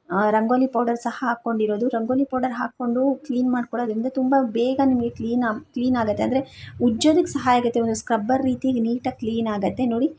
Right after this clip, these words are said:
ಎಷ್ಟು ನೀಟಾಗಿ ಉಜ್ಜಿದ ತಕ್ಷಣನೇ ಗೊತ್ತಾಗ್ತಾ ಇದೆ ಅಲ್ವಾ?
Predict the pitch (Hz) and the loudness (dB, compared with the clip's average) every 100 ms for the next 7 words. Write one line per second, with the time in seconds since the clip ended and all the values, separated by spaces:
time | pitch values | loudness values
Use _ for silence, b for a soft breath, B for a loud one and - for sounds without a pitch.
0 | B B - 220 - 247 254 226 226 233 | B B -6 -4 0 0 0 0 -2 -4
1 | - _ _ - 226 233 233 277 277 240 | -6 _ _ -10 0 2 2 2 0 -2
2 | - 233 240 254 208 226 233 220 208 - | -2 -2 0 0 0 -2 -2 -2 -2 0
3 | 247 | -2